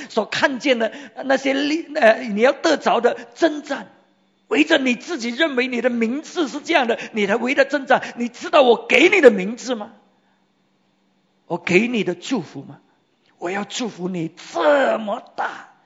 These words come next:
使到世界所有的人，所有的后裔都因着你祝福，的祝福。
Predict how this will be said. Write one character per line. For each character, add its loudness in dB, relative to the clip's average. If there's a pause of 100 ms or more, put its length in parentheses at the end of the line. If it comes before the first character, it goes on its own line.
(200)
使 -8
到 4
世 -4
界 -2
所 -4
有 0
的 2
人， 0 (160)
所 2
有 2
的 6
后 2
裔 0 (1120)
都 -4
因 -4
着 -2
你 -10
祝 -18
福， -20 (140)
的 -4
祝 -12
福。 -20